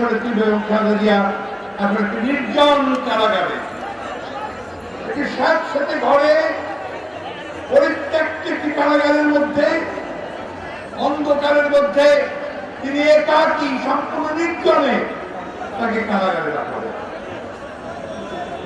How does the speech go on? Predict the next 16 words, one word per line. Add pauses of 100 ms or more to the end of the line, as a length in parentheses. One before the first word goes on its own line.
(300)
এখন (140)
সেখানে (1040)
এমনকি
তার
আত্মীয়
স্বজনকে (100)
পর্যন্ত (140)
দেখা
করতে
দেওয়া
হচ্ছে
না। (2000)
তিনি
অত্যন্ত (100)
অসুস্থ, (1600)
এত